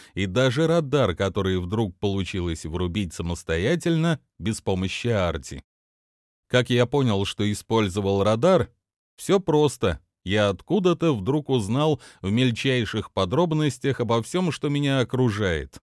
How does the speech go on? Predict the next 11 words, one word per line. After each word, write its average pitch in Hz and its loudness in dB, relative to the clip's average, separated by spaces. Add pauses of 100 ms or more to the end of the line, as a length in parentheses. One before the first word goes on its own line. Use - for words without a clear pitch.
(440)
Самостоятельная 165 0
работа 143 2
с 127 -4
ним 139 0
была 135 4
иной, 104 2 (260)
не 117 2
так, 123 0
как 92 -2
через 107 -2
Арти, 90 -2